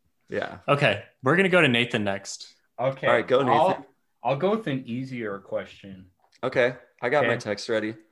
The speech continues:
Speaker 2: Clearly you need to. <laughs>
Speaker 3: What day did Harry's parents die?
Speaker 1: What day
Speaker 2: The
Speaker 1: did
Speaker 2: calendar
Speaker 1: Harry
Speaker 2: day?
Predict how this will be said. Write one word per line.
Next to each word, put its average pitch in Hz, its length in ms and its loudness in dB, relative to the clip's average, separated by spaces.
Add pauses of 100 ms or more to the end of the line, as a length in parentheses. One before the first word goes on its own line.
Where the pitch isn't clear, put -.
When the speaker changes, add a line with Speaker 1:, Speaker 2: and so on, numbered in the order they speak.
(200)
Speaker 2:
Clearly 147 360 4
you 113 120 4
need 107 220 -2
to. 101 200 -4 (400)
<laughs> 139 80 -6 (720)
Speaker 3:
What 123 480 2 (160)
day 127 400 0
did 107 240 -4
Harry's 117 420 0
parents 110 600 -6 (320)
die? 85 460 -4 (680)
Speaker 1:
What - 320 -10
day 98 460 -2 (460)
Speaker 2:
The 120 80 -2
Speaker 1:
did 113 60 -8
Speaker 2:
calendar 120 440 0 (100)
Speaker 1:
Harry - 20 6 (200)
Speaker 2:
day? - 100 -10